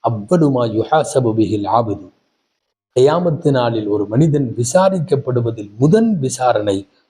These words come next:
தொழுகையை பற்றியதாகும். நாம் நினைப்போம்,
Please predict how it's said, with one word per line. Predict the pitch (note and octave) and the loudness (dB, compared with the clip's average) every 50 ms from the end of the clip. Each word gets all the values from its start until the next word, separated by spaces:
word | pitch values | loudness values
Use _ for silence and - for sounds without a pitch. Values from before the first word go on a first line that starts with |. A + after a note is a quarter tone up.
| _ | _
தொழுகையை | - B2+ C3 D#3 C#3+ D3+ C3+ A#2+ A2+ A2 | 2 4 4 4 2 2 0 0 -2 -4
பற்றியதாகும். | - G2+ F#2 - - G#2 F2+ F2 E2 D2 D2 - B2+ _ _ _ _ _ _ _ _ _ _ _ _ _ _ _ _ _ _ _ _ _ _ _ _ _ | -6 -12 -14 -14 -16 -12 -12 -6 -4 -4 -6 -6 -10 _ _ _ _ _ _ _ _ _ _ _ _ _ _ _ _ _ _ _ _ _ _ _ _ _
நாம் | - A#2 B2+ C3+ B2+ | -4 -4 -2 0 0
நினைப்போம், | C3+ D3 F3 F#3+ F3 - - D3 B2 A2 G2+ F#2+ - | 0 0 0 -2 -2 -2 0 2 2 2 0 -6 -12